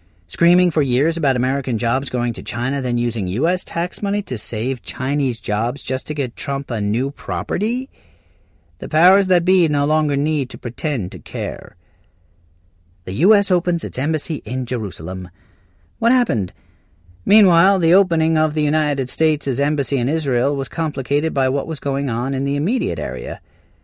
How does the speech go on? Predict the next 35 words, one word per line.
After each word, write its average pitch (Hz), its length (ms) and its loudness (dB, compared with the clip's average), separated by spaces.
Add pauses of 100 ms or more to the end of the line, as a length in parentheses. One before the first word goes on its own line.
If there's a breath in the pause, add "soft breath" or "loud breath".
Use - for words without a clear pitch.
(140)
What 110 200 -2
really 131 300 2
happened? 208 500 0 (500 soft breath)
Last 208 460 0
December, 95 480 -2
President 185 640 -4
Trump 117 400 -4
announced 107 420 -2
that 113 160 -4
the 123 80 -6 (120)
U 196 100 -2
S 156 120 -4
embassy 131 420 -4
in 110 120 -2
Israel 101 580 -6 (420 soft breath)
would 147 140 -2
be 175 120 4
moving 175 340 2
to 127 180 0
Jerusalem. 135 640 -2 (480 soft breath)
Last 131 480 -2
week, 180 480 2
the 143 200 -2
new 127 160 0
embassy 143 360 -2
was 170 160 -2
ready 190 280 0
to 160 80 -2
be 143 180 0
opened 165 320 -2
by 117 140 -2
some 120 160 -4
high-ranking 147 640 -4
government 120 440 -2
officials. - 840 -8